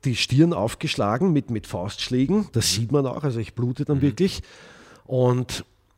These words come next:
Speaker 1: da ging's schon härter zur Sache. Aber ich habe am Schluss den mit dem, mit dem Suplex vom dritten Seil geholt mit hundertachtzig Kilogramm. Da hat's einen Kracher gemacht, das ganze Publikum ist gestanden. Eins, zwei, drei und ich habe den Pokal gewonnen.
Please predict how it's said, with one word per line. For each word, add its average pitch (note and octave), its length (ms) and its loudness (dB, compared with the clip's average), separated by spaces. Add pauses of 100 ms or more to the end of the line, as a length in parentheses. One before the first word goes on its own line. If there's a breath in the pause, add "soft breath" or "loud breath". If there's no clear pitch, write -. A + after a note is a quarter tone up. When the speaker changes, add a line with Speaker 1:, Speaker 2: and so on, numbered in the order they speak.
(260)
Speaker 1:
da G#2 100 2
ging's C#3 300 2
schon F#3 180 2
härter D#3+ 320 2
zur - 160 -4
Sache. E2+ 380 -4
Aber G2+ 140 0
ich A#2 100 -2
habe G#2+ 100 -2
am G#2 80 -2
Schluss - 580 2 (600)
den A#2 200 2
mit A#2+ 160 -4
dem, A2 380 -4
mit G#2+ 160 -2
dem F#2+ 260 -4 (680)
Suplex D3+ 440 -4
vom B2 200 -6
dritten A#2 280 -10
Seil F#2 280 -4
geholt D#3 420 -2
mit A#2+ 160 -6
hundertachtzig A#2 580 -6
Kilogramm. C3 500 -2
Da G#2+ 100 -2
hat's F#2+ 200 -4
einen G#2 140 -8
Kracher G2 380 -2
gemacht, B2+ 300 0
das B2+ 120 -6
ganze G#2+ 220 -8
Publikum C3 480 -10
ist C3+ 100 -8
gestanden. C3+ 440 -6 (460 loud breath)
Eins, - 280 -2
zwei, A2+ 160 2
drei E2 240 -4
und C3+ 120 -2
ich C3+ 120 -4
habe B2+ 120 -4
den B2 140 -4
Pokal - 340 -6
gewonnen. E2+ 360 -4